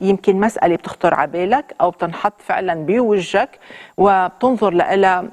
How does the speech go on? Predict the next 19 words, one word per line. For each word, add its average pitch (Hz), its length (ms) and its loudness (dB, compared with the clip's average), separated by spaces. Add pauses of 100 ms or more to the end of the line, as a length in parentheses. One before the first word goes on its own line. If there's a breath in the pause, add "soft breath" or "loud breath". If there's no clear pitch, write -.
(160)
آه، 156 460 2 (100)
عين 190 460 -2
بعين، 147 340 -4 (340 soft breath)
وبالتالي 180 920 0
اليوم 180 320 2
مولود 175 260 2
برج - 160 -6
الدلو 175 460 2
لازم 190 580 2
تكون 180 540 0
كتير 220 360 2
هادي، 175 520 0 (280 loud breath)
لازم 180 280 2
تكون 190 320 0
كتير 208 600 4
واعي، 170 580 2 (220 loud breath)
لازم 165 320 0
تكبر 156 440 -4
عقلك، 180 460 -2